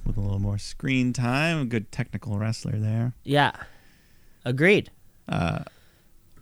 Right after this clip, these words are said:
Speaker 1: Trick Williams comes out, says Carmelo Hayes isn't here tonight because, uh, Bron Breakker put him in the hospital last week after he speared him through the wall of the spring break-in set. Uh,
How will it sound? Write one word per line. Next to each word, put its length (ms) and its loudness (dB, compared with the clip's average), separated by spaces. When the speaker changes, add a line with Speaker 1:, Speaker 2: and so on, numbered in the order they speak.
Speaker 1:
Trick 260 0
Williams 400 6
comes 380 4
out, 280 8
says 260 6
Carmelo 360 6
Hayes 260 8
isn't 180 4
here 140 8
tonight 460 4
because, 460 0
uh, 540 4
Bron 280 2
Breakker 320 0
put 160 -2
him 100 2
in 60 -2
the 80 -4
hospital 600 2
last 360 0
week 280 2
after 300 0
he 320 0
speared 540 6
him 220 10
through 200 4
the 120 8
wall 520 6
of 320 -2
the 60 -4
spring 380 4
break-in 380 6
set. 360 2
Uh, 440 -2